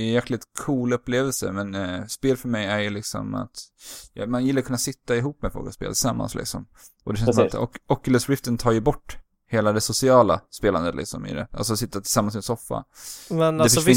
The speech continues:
Speaker 1: ju
Speaker 3: vissa
Speaker 1: mer och
Speaker 3: sp-,
Speaker 1: mer.
Speaker 3: men vissa spel så spelar du inte tillsammans med någon i en soffa. Visst att möjligheten finns, men det, det är ju sällan det blir så när du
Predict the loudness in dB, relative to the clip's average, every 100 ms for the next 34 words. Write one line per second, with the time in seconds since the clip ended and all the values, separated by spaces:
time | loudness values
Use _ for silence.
0 | 8 8 6 4 0 -6 -14 _ _ -20
1 | -20 _ _ -4 0 2 2 2 2 2
2 | 0 0 -2 -6 -10 _ _ -16 -8 -6
3 | 0 0 0 -2 -4 -4 -4 -6 -8 -6
4 | -6 -6 -6 -6 -6 -6 -2 0 0 -2
5 | 0 0 2 2 2 0 -2 -2 -2 0
6 | 0 0 0 2 2 2 -2 -8 _ _
7 | _ -6 -2 0 0 2 2 0 0 -2
8 | -2 -4 -8 -8 -2 0 0